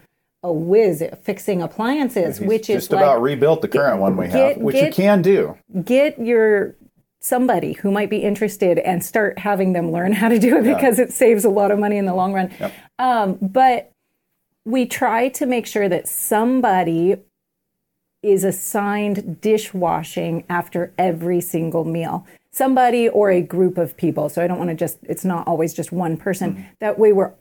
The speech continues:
Speaker 1: always keeping up with the dishwasher. And my rule is that even if the dishwasher isn't always all the way a hundred percent full, which is very rare,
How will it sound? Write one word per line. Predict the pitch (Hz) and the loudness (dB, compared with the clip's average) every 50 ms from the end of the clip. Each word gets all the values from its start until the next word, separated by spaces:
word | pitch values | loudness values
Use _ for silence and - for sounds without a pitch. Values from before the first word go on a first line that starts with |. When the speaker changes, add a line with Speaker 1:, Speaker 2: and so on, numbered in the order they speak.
| _ - | _ -2
Speaker 1:
always | 190 190 202 208 196 214 208 208 196 - | 0 2 2 2 4 4 2 2 0 -6
keeping | - - - 196 190 190 190 185 180 185 | -10 -6 -4 -4 -2 -2 -4 -4 -4 -4
up | 185 180 185 - | -6 -8 -6 -6
with | 180 175 | -6 -4
the | 185 170 | -4 -4
dishwasher. | 175 180 175 - 190 175 - - 175 | -4 -4 -4 -2 -4 -4 -4 -4 -6
And | - 180 180 185 185 | -4 -2 -2 -2 -2
my | 180 190 208 | -2 -2 -2
rule | 226 240 240 226 233 233 233 | 0 0 2 2 2 2 0
is | 208 196 196 | 0 -2 -2
that | - 180 170 160 151 - | -2 0 0 0 -2 -2
even | - 190 208 226 254 254 | -4 -2 0 0 0 -2
if | 247 240 - | -2 -2 -4
the | - 208 | -4 -2
dishwasher | 208 208 196 - 214 202 196 - 202 - | -2 -2 -2 -4 -6 -6 -4 -6 -8 -2
isn't | - 190 202 202 226 220 202 - | -2 -2 0 0 -2 -4 -6 -4
always | - 180 185 190 196 190 196 196 190 190 - - | -2 0 0 0 0 0 0 0 0 -2 -2 0
all | 175 196 220 226 233 233 | 2 2 4 2 2 2
the | 240 226 | 2 0
way | 214 208 202 196 | 2 2 0 0
a | 185 | -2
hundred | - 202 202 196 208 196 190 | -4 -4 -2 -2 -4 -4 -4
percent | - 208 196 - 208 190 196 190 - | -6 -8 -6 -4 -6 -6 -6 -8 -10
full, | - - 175 180 214 262 262 - _ _ _ _ _ _ _ | -6 -4 -4 -2 -2 -4 -6 -8 _ _ _ _ _ _ _
which | _ 190 190 190 190 | _ -8 -6 -6 -8
is | 165 | -10
very | 156 - 160 - 180 175 185 185 | -10 -12 -4 -2 0 0 2 0
rare, | 180 175 170 180 220 285 - | 0 0 -2 -2 -2 -4 -8